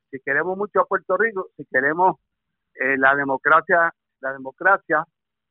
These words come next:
si entendemos que se debe enmendar sustancialmente ese código, pues deberían comparecer.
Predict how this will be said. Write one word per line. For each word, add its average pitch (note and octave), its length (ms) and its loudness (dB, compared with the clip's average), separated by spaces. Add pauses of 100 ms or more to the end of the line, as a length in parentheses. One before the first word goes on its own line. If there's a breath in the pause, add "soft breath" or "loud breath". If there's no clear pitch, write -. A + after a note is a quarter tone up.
(340)
si B2+ 60 -6
entendemos C3 580 -2
que D#3 140 0
se D#3+ 140 0
debe E3 420 4 (160)
enmendar C#3 580 -2
sustancialmente D3+ 760 -4 (180)
ese D3+ 580 0
código, F3+ 480 0
pues A2+ 200 0 (500)
deberían A2 600 -2
comparecer. C#3 640 0